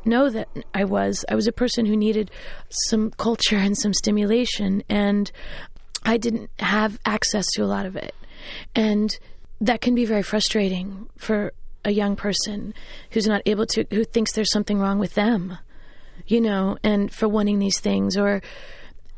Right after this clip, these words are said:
not being practical, not being in reality,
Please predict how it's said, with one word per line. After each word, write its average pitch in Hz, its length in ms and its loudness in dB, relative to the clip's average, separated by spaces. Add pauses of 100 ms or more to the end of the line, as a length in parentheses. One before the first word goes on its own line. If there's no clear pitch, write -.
(280)
not 233 200 4
being 226 200 2
practical, - 680 -2
not 196 220 2
being 214 200 4
in 202 120 2
reality, 190 680 0